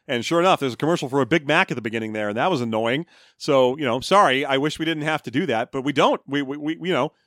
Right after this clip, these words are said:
we, we want you to dodge it the way most people should, by giving us, like,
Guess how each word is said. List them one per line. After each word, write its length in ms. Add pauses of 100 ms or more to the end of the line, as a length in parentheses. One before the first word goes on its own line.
(140)
we, 180
we 160
want 280
you 140
to 200
dodge 320
it 100
the 80
way 300
most 320
people 220
should, 200
by 120
giving 260
us, 180
like, 260